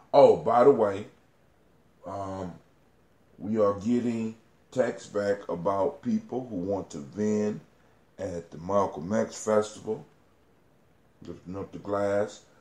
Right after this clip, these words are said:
I mean, we getting, getting good responses, and, um, so now we about to do a blast for the artist. So, you know, if you, you know an artist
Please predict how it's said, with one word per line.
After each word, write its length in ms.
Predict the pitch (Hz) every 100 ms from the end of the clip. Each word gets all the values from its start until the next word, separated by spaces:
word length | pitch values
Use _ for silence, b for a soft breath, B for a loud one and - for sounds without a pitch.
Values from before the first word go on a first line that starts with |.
| b
I 60 | -
mean, 400 | 87 90 87 85
we 60 | 92
getting, 420 | 104 92 85 73
getting 300 | 104 98 90
good 240 | 87 104 92
responses, 760 | 95 - 107 101 101 104 - b b b -
and, 320 | 101 101 95
um, 560 | 73 90 98 95 87 85 _ _ _ _ _ _ _ _ _ _
so 200 | - 104
now 260 | 98 104
we 120 | 101 98
about 320 | 98 98 85
to 60 |
do 40 | 98
a 40 |
blast 480 | 90 90 101 101 101
for 100 | 104
the 60 | 104
artist. 480 | 117 110 - - b b b
So, 460 | - - 98 92 87 -
you 80 | 98
know, 220 | 101 -
if 80 | -
you, 60 |
you 260 | 82 98 90
know 320 | 98 107 107
an 60 | 104
artist 460 | 110 107 110 -